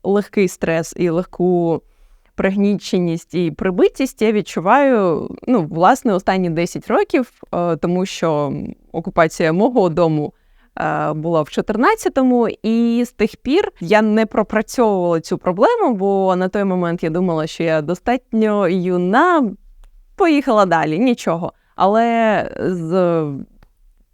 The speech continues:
віком, з часом ти розумієш, що це дуже сильно на тебе впливає, і при повномасштабному вторгненні ти прям такий: "Ого,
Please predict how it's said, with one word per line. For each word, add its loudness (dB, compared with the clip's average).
віком, 0
з -12
часом 0
ти -2
розумієш, -2
що -6
це -2
дуже 0
сильно 0
на 0
тебе -2
впливає, 2
і 0
при 2
повномасштабному 0
вторгненні 2
ти -2
прям 0
такий: -2
"Ого, 0